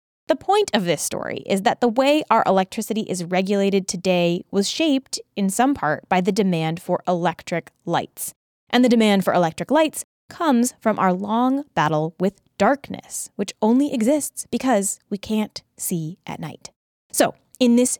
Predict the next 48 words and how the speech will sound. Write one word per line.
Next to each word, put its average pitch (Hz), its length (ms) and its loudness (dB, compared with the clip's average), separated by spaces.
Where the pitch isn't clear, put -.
future - 760 -4
where 196 100 2
we 240 140 4
can 302 800 0
see 196 260 0
at 170 80 2
night, 156 400 -4
what 269 140 2
happens? - 520 -4
I 311 60 4
don't 508 280 0
think - 460 -4
electric 233 320 2
lights 196 260 2
go 196 200 2
away, - 440 0
even 220 280 4
if 196 140 -6
we 190 140 0
can 180 360 0
see 170 200 -4
at - 80 -6
night, 170 300 -6
right? 185 160 2
History 311 440 0
is 220 120 0
not 214 220 2
something 190 320 0
we 180 100 2
can 180 180 -4
just 160 360 -4
reverse. 165 720 -6
We 185 60 -8
can't 196 320 -2
scrub 190 440 2
along 170 240 4
the 165 80 0
timeline 160 440 -2
and 156 100 -6
go 165 100 0
back 160 460 0
to 165 220 -2
before 165 580 0
the - 100 -6
light 143 220 -2
bulb 147 340 -4
was 156 140 -2
invented. 131 560 -10